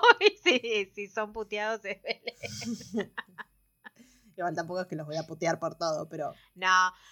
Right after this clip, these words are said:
Speaker 1: no, porque les decían, "Ay, me encanta el podcast", "Pero váyase a la mierda", le escribía, ¿viste? Estaba re caliente. <laughs> "¿Para qué te pasa, señora? Tome su pastilla".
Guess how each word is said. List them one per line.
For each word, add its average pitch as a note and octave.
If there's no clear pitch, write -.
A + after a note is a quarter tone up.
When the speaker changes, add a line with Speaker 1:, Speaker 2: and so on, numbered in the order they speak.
Speaker 1:
no, E4
porque C#4
les B3
decían, C4
"Ay, D#4+
me C#4+
encanta C#4+
el D4
podcast", A3
"Pero F4
váyase E4+
a D4+
la C#4+
mierda", D4
le A#3+
escribía, A#3
¿viste? C#4
Estaba A#3+
re B3+
caliente. C4
<laughs> C#4
"¿Para C4+
qué D#4+
te D#4+
pasa, E4
señora? A#3
Tome B3
su G3+
pastilla". F3